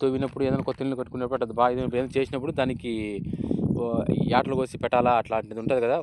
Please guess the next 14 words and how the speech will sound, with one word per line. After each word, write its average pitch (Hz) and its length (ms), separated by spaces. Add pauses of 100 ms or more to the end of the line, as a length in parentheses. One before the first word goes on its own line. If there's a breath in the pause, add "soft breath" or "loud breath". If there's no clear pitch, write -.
ఒక 110 160
సెంటిమెంట్. 135 420 (520 soft breath)
అది 107 180 (280)
నిజమో 160 260
అబద్ధమో 156 300 (500 loud breath)
నాకైతే 131 320 (440)
తెలీదు, 143 260 (500 loud breath)
but 135 140 (180)
ఇది 135 140 (120)
వీళ్ళు 131 200 (100)
చేసినారో 151 420
లేదో 139 180 (500)
అందుకనేసి 147 580 (640 loud breath)
జాగ్రత్త, 143 320